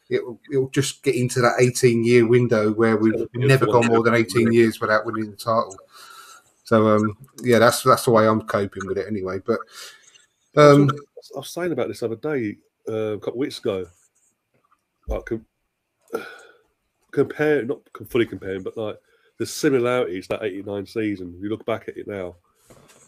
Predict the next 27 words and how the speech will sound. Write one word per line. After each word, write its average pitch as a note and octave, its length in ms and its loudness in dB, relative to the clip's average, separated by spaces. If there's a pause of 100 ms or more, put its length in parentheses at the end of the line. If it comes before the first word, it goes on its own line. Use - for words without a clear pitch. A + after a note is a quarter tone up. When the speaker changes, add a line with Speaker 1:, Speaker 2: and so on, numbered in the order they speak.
(200)
Speaker 2:
in A2+ 120 -10
terms G2+ 320 -6
of, G2 180 -6 (440)
I C3+ 100 0
don't A#2 180 -4
know, G#2+ 300 -4
like, F#2+ 140 -12
yeah, A#2+ 160 -2 (720)
George B2+ 260 0
Graham, G#2+ 540 -6 (100)
a - 40 -20
couple A#2+ 180 -8
of G#2+ 60 -6
years G#2+ 140 -2
at G#2+ 80 -6
this - 120 -20
club, G2+ 360 -10 (680)
uh, B2+ 100 -6 (220)
building C3 240 0
this G#2 160 -4
young G#2 200 -2
squad, G#2 300 -6
using C3 260 -2
academy G2+ 380 -10
players G2+ 380 -4
and G2+ 80 -6
a F#2+ 40 -10